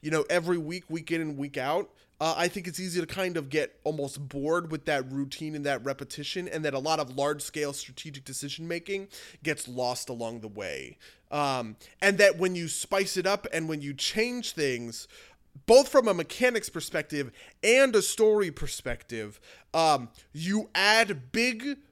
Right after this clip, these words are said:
moments to disrupt the kind of flow, uh, and, and properly, you know, and kind of set, like, almost a proper structure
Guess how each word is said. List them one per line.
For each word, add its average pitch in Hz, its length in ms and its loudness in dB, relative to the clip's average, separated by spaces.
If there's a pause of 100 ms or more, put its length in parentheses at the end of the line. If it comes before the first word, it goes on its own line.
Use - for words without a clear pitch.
moments 208 680 0
to 180 200 -6
disrupt 156 840 -2
the 160 80 -4
kind 196 380 -4
of 139 120 -6
flow, 190 760 -4 (420)
uh, 160 300 4 (100)
and, 180 280 2
and 165 260 0
properly, 208 760 2
you 190 100 2
know, 180 100 4 (120)
and 196 120 2
kind 254 220 4
of 185 80 -4
set, 226 180 2
like, 170 200 0
almost 170 320 2
a 143 80 -2
proper 170 400 -4
structure 120 680 -8